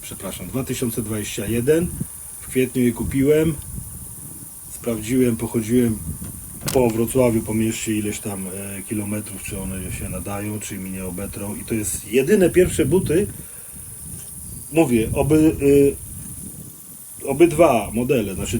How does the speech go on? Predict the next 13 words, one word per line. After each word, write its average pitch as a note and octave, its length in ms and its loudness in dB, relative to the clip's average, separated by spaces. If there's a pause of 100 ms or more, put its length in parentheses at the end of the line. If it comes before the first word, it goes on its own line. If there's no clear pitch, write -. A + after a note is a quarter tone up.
(160)
ten A#2+ 140 6
sam A#2 200 4
model, A2+ 260 2
przepraszam, G#2+ 540 -4
ale G#2+ 160 0 (1200)
obydwie B2+ 380 4
pary, A#2+ 400 2 (600)
mm, G#2+ 420 -2 (300)
które C3+ 320 4
mnie B2 260 4 (440)
nie, B2 440 2 (140)
y, G#2+ 420 -2 (160)
obtarły. A2 520 2